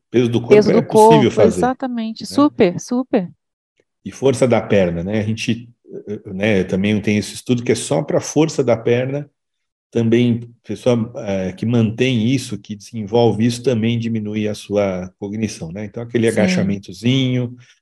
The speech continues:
Speaker 1: né?
Speaker 2: Exato.
Speaker 1: Aquele leg press pra quem vai pra academia, tudo faz parte do, do, do treino aí, muito importante. E não só isso, né? Ele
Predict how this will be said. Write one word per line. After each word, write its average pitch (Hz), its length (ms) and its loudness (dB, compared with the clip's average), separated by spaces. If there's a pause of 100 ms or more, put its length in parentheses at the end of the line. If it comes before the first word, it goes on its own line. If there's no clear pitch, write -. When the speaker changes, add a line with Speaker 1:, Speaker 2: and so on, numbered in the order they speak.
(100)
Speaker 1:
né? 104 240 4
Speaker 2:
Exato. - 260 0
Speaker 1:
Aquele 107 120 0
leg 104 300 2
press 107 320 0
pra 95 120 -6
quem 98 140 -8
vai 95 120 -2
pra 98 100 -8
academia, 104 680 -2
tudo 117 300 -2 (200)
faz 113 220 0
parte 113 380 0
do, 113 340 -2 (480)
do, 95 480 -8
do 104 160 -8
treino 110 380 4
aí, 110 80 2
muito 120 240 -2
importante. 120 540 -2
E - 20 -6
não 160 180 -2
só 165 220 0
isso, 113 280 -2
né? 110 180 -2
Ele 104 260 -4